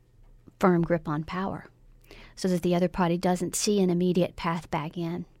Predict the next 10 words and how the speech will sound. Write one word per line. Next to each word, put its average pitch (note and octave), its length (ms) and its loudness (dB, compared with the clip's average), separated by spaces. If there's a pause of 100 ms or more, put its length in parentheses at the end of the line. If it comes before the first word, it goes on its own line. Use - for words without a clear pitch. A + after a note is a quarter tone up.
(760)
That E3+ 180 6
would, F3+ 280 4 (680)
uh, G3 320 -8
reduce G3 460 4
incentives A3 580 2
for - 120 -8
constantly F3+ 920 -2
messaging F3 800 2
and, D#3 540 -2
uh, D#3 280 -4